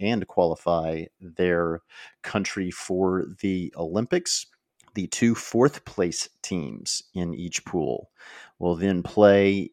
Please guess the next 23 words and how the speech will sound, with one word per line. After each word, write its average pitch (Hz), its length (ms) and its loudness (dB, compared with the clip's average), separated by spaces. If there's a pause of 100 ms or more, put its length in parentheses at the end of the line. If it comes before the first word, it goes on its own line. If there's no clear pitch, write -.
(140)
for 92 300 -2
the 85 280 -4
final 92 520 0
available 80 760 -2
Olympic 82 400 -6
spot, 85 380 -2 (160)
unless 120 920 2 (440)
China 110 320 4
fi-, 87 200 -4 (160)
China 117 360 4
finishes 80 760 -4 (140)
top 82 260 0
four 82 580 -4
in 85 280 -6
its 85 260 -4
pool, 85 460 -4
in 85 240 -8
which 92 240 -2
case 87 300 -2
that - 160 -6
Olympic 82 420 -6
playoff 85 480 2
game 80 360 -10